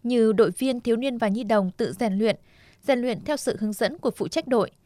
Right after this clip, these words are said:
rèn luyện qua các buổi sinh hoạt sao, sinh hoạt đội, rèn luyện qua các phong trào, các hoạt động của đội và nhà trường, và rèn luyện qua các hoạt động xã hội, cộng đồng.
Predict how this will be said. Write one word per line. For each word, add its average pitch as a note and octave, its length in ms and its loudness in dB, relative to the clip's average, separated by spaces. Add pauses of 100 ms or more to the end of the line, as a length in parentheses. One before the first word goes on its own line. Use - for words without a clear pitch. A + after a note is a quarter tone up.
(300)
rèn A#3+ 180 0
luyện A3 240 -2
qua A#3 200 -2
các F4 180 -6
buổi G3 140 2
sinh B3 200 -8
hoạt A3+ 200 -4
sao, A#3 400 -4
sinh - 220 -6
hoạt G#3 180 -4
đội, G3+ 220 2 (480)
rèn B3+ 200 0
luyện A#3 300 -2
qua B3+ 160 0
các E4+ 180 -8
phong C#4 140 -6
trào, G#3+ 300 -2
các D#4+ 180 -8
hoạt C4 140 -6
động G#3 160 -2
của - 120 -4
đội G3 260 0
và G3+ 120 -2
nhà G3 200 0
trường, G3+ 300 4 (440)
và A#3 200 4
rèn A3+ 200 -2
luyện A3 220 0 (100)
qua A3+ 140 0
các E4+ 160 -6
hoạt B3 180 -6
động G3 180 0
xã B3 200 -4
hội, B3+ 320 -2
cộng F#3+ 180 4
đồng. G3 220 6